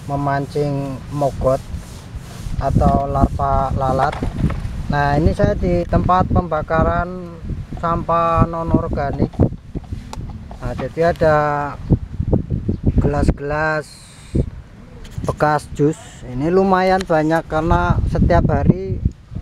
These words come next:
di sini orang-orangnya mengkonsumsi, eh, jus buah. Nah,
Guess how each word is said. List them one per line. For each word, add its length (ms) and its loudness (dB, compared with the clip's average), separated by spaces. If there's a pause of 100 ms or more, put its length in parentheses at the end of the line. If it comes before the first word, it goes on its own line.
(540)
di 120 -2
sini 280 -4
orang-orangnya 640 -4
mengkonsumsi, 1800 -2 (800)
eh, 340 -2 (100)
jus 240 -8
buah. 360 0 (1120)
Nah, 400 4